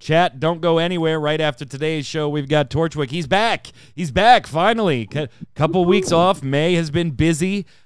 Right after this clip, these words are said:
Next week, you officially are no longer a high school student.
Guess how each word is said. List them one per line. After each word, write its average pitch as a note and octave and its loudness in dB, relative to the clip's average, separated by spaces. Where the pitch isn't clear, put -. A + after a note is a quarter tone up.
Next D#3+ -4
week, E3 -4
you D3+ -2
officially F3 -6
are C3+ -6
no C3 0
longer D#3 -4
a B2 -4
high A#2+ -10
school A#2+ -10
student. G#2 -10